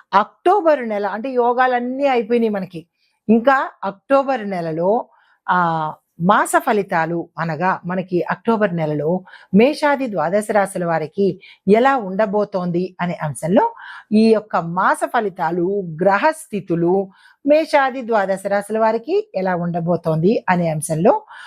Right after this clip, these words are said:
ముందుగా, ఉమ్, అక్టోబర్ ఒకటో తారీఖు నుంచి అక్టోబర్ ముప్పై ఒకటి వరకు రెండు వేల ఇరవై ఐదో సంవత్సరం మొత్తం ఈ నెల భాగంలో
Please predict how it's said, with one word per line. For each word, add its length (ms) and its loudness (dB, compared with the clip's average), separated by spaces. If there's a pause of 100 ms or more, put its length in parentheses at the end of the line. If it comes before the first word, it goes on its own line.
(180)
ముందుగా, 600 2 (420)
ఉమ్, 320 -2 (280)
అక్టోబర్ 460 2
ఒకటో 400 0
తారీఖు 420 -2
నుంచి 440 -8 (180)
అక్టోబర్ 480 2
ముప్పై 540 -2
ఒకటి 360 -2
వరకు 580 0 (360)
రెండు 220 4
వేల 180 4
ఇరవై 320 0
ఐదో 220 0
సంవత్సరం 520 -8 (200)
మొత్తం 380 4
ఈ 240 0
నెల 280 2
భాగంలో 760 0